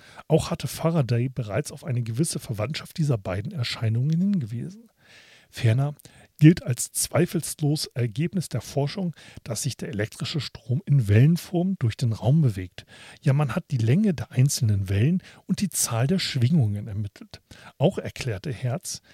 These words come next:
dass eine Lichtschwingung nichts anderes ist als eine elektrische Welle. Also, alles Licht ist danach im Grunde eine Erscheinung elektrischer Natur. Blieb uns ihr eigentliches Wesen auch bisher unerforscht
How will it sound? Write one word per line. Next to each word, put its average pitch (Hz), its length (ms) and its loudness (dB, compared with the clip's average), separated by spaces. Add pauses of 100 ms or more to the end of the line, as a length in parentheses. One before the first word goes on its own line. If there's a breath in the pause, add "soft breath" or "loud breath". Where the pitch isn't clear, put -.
(200 loud breath)
dass - 160 -4
eine 135 180 2
Lichtschwingung 131 680 2
nichts 165 320 0
anderes 175 420 2
ist - 240 -4
als - 200 -4
eine 131 200 -2
elektrische 139 580 -2
Welle. 98 340 -6 (560 loud breath)
Also, 156 460 2 (320 loud breath)
alles 147 380 2
Licht - 300 -4
ist - 220 -10
danach 110 320 -8
im 127 140 -2
Grunde 165 420 0
eine 131 200 -2
Erscheinung - 580 -4
elektrischer 127 600 -6
Natur. 139 500 -2 (1160 loud breath)
Blieb 139 320 -2
uns 139 380 -4 (120)
ihr 131 420 0
eigentliches 143 600 -2
Wesen 147 340 0
auch - 240 -16
bisher - 320 -2
unerforscht 127 680 -4